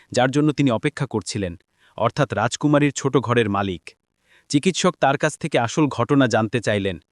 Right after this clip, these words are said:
এবং দরবেশ শুরু থেকে শেষ পর্যন্ত সমস্ত ঘটনা শুনিয়ে দিলেন। চিকিৎসক কিছুক্ষণ চুপচাপ বসে চিন্তাভাবনা করতে থাকলেন এবং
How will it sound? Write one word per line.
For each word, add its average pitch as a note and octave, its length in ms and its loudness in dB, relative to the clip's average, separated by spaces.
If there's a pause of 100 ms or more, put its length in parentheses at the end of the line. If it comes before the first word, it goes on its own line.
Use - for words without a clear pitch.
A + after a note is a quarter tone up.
(260)
এবং C3+ 280 6
দরবেশ A#2 380 4
শুরু - 300 0
থেকে D#3 240 -4
শেষ C#3 280 -2
পর্যন্ত C#3+ 400 2 (380)
সমস্ত F3+ 420 2
ঘটনা D#3 400 2
শুনিয়ে B2 300 2
দিলেন। F#2+ 280 -4 (600)
চিকিৎসক F#3 460 0
কিছুক্ষণ F#3 400 0
চুপচাপ C3+ 380 2
বসে A#2+ 260 -2
চিন্তাভাবনা A#2+ 600 0
করতে D3+ 300 0
থাকলেন G2 380 -6 (460)
এবং A#2+ 180 4